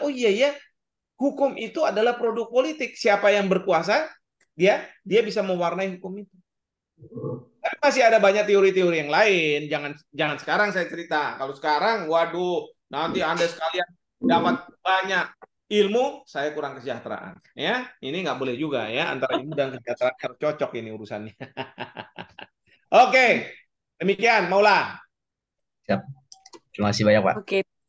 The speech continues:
Speaker 1: Sama-sama. Biar Anda segala punya adrenalin untuk belajar hukum,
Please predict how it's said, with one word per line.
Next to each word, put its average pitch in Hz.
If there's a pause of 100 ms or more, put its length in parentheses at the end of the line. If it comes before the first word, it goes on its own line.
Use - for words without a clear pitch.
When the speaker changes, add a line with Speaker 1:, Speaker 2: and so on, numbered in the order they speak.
(240)
Speaker 1:
Sama-sama. 180
Biar 208
Anda 240
segala 233
punya 233
adrenalin 247
untuk 214
belajar 220
hukum, 233